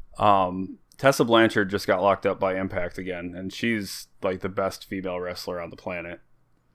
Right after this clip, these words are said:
Um, they just signed a new, um,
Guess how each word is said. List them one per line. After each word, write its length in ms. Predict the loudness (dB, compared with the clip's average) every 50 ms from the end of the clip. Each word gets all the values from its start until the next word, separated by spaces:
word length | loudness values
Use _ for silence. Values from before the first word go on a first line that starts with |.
| _ _ _ _ _ _ _ _ _ _ _ _ _ _ _ -8
Um, 600 | -4 -4 -2 -2 -4 -6 -8 -8 -10 -12 -12 -16 _ _ _ _ _ _ _ _ 0
they 140 | 0 2 2
just 420 | 2 0 -2 -4 -4 -16 -16 -12
signed 440 | -10 -6 0 2 4 4 4 2 2
a 60 | 0
new, 560 | 0 0 0 0 0 0 -2 -2 -4 -4 -6 -8 -6
um, 600 | -4 -4 -4 -4 -6 -6 -6 -8 -8 -10 -12